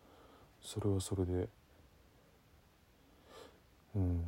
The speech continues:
あの、人があんまりこう、うん、わちゃわちゃっとしないことには賛成かなっていうふうに思ってます。だってさ、無駄に多かっ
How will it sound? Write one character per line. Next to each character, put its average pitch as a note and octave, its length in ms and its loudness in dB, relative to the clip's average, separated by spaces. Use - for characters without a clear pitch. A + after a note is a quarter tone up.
あ - 20 -6
の、 E2+ 380 0
人 - 440 -2
が A#2 200 2
あ A#2+ 40 0
ん C3 240 -2
ま C3 140 0
り B2+ 300 -2
こ - 120 -4
う、 B2 140 0
う B2 100 0
ん、 - 60 0
わ - 80 0
ち - 80 -4
ゃ A#2 40 0
わ A#2 60 0
ち - 60 -4
ゃ A#2 60 0
っ - 20 -6
と A#2 120 -4
し - 160 -2
な A#2 100 4
い A2+ 80 2
こ - 100 -4
と C3+ 140 4
に C3 160 4
は A2 160 4
賛 F2 260 -2
成 - 140 -8
か - 140 -8
な F2+ 80 -8
っ F2 40 -8
て - 100 -16
い G2 40 -12
う - 20 -14
ふ - 140 -12
う G2+ 60 0
に F2+ 80 0
思 E2+ 160 0
っ - 20 -4
て - 140 -8
ま F2+ 160 -10
す。 - 360 -18
だ - 120 -14
っ - 40 -14
て - 100 -10
さ、 - 200 -6
無 F#2+ 80 -2
駄 F3 220 -2
に F#3 160 -4
多 F3 260 0
か - 160 -2
っ E2 60 -6